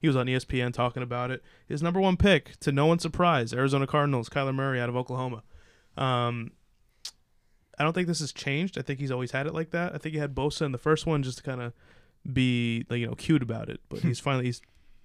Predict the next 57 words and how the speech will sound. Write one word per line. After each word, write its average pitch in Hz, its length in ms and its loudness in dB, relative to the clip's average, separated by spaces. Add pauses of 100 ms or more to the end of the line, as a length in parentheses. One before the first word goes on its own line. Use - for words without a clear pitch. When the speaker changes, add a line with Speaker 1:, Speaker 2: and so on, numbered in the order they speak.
Speaker 1:
he's 131 240 -6
letting 160 160 -4
Kyler 165 240 -8
Murray 170 200 0
go 143 100 6
to 143 60 4
the 135 80 -2
Cardinals. 147 320 -4 (320)
It's 147 140 2
becoming 233 340 4
more 202 240 6
and 202 100 2
more 170 680 2
reality 143 540 4
each 120 260 -6
day 123 140 0
that 117 120 -6
that's 117 180 -8
gonna - 160 -12
happen. - 380 -14 (600)
And 123 140 -4
I 123 80 -2
think, 131 200 -4
honestly, 120 400 -8
it 117 80 -6
will 117 180 -4
happen. 160 440 0 (160)
If 127 100 -6
he's 127 200 -2
not 127 200 -4
taken, 135 480 -4
everyone's 123 460 -6
jaws 120 300 -6
will 120 80 -8
be 117 160 -8
dropped, 123 600 -2
Speaker 2:
Mm-hmm. 117 220 -6 (140)
Speaker 1:
and 117 260 -2
everyone's 123 320 -2
world 123 340 -2
b-, 123 180 -12
will 127 140 -2
be 120 120 -2
flipped 123 260 -6
upside - 300 -8
down. - 240 -12 (180)
Do 156 80 2
you 170 80 4
guys 175 180 2
think 151 240 -4 (200)
this 135 180 -6
is 123 120 -6
more 123 180 -4
of 120 80 -8
a 117 40 -10
possibility 117 500 -8
now? 110 220 -14